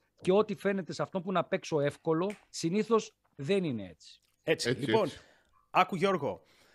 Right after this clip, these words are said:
Speaker 2: ε, α, ε, ένα άλλο παράδειγμα. Η εικοσιτετράχρονη, λέει, τηλεοπτική παρουσιάστρια, μοντέλο και influencer Kylie Jenner, ε, δεν
Speaker 3: Μοντέλο,
Speaker 2: την
Speaker 3: ε.
Speaker 2: ήξερα εγώ.
Speaker 1: Η
Speaker 2: Ναι,
Speaker 1: Kylie
Speaker 2: χρη-,
Speaker 1: Jenner, εσύ περίμενε, είναι Kardashian.
Speaker 2: Ε, είναι,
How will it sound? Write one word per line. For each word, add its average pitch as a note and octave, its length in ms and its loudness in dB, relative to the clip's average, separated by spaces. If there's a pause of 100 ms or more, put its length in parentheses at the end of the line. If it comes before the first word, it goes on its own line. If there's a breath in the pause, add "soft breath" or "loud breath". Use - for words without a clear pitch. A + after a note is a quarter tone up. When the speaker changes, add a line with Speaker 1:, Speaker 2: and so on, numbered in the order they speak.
(100 soft breath)
Speaker 2:
ε, A#2 340 -4
α, C3+ 200 0
ε, A#2 400 -8
ένα D#3 240 -2
άλλο F3 200 2
παράδειγμα. G2 680 -2 (420)
Η C#3 180 -4
εικοσιτετράχρονη, D#3+ 1000 -2
λέει, E3+ 260 -2
τηλεοπτική C3+ 540 -6
παρουσιάστρια, D3+ 800 -2
μοντέλο C3 440 -4
και C#3 260 -6
influencer D3 600 -2 (160)
Kylie E3 500 -2 (120)
Jenner, B2+ 420 -4 (600)
ε, C3+ 140 -6
δεν - 20 -2
Speaker 3:
Μοντέλο, B2+ 300 0
Speaker 2:
την - 120 -2
Speaker 3:
ε. - 40 -4
Speaker 2:
ήξερα G#2+ 280 -4
εγώ. C3 300 -6 (400 loud breath)
Speaker 1:
Η - 100 -6
Speaker 2:
Ναι, D#3+ 140 4
Speaker 1:
Kylie E3+ 160 2
Speaker 2:
χρη-, F3+ 200 2
Speaker 1:
Jenner, F#3 80 -2
εσύ F3 220 -4
περίμενε, F3 420 -4
είναι D#3 220 -6
Kardashian. C3+ 460 -6 (1500)
Speaker 2:
Ε, F#2 120 -14
είναι, D3+ 280 -2